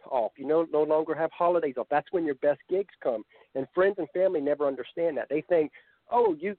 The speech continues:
you're, you're avoiding them," and you're not. You're, you're trying to make this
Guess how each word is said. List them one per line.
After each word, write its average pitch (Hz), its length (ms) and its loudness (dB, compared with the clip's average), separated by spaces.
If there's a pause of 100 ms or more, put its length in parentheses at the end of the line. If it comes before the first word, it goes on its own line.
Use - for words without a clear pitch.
you're, 160 240 0
you're 156 220 0
avoiding 156 480 -2
them," - 160 -14 (220)
and 139 120 -4
you're 135 120 0
not. 160 340 0 (540)
You're, 180 300 0
you're 170 180 0
trying 180 300 -2
to 147 60 -4
make 139 220 -6
this 135 140 -4